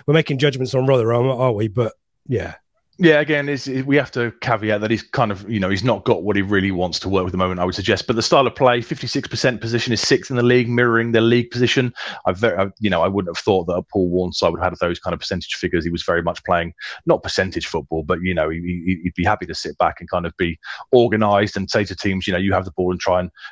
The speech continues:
Speaker 2: try and break us down." So that's a bit of a surprise. Seventy-four percent passing accuracy is eighth.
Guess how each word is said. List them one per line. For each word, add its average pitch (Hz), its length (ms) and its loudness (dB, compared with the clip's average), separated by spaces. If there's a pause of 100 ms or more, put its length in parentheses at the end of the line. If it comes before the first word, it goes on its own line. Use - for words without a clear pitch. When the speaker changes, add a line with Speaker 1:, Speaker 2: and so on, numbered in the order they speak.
(100)
Speaker 2:
try 120 160 2
and 101 120 -4
break 107 240 2
us 101 100 -2
down." 107 280 0
So - 120 0
that's 107 140 0
a 90 80 -12
bit 107 120 2
of 95 80 0
a - 60 -6
surprise. 107 460 2
Seventy-four 135 500 2
percent 123 320 -2
passing 127 360 2
accuracy 123 380 0
is 113 220 2
eighth. 127 420 -2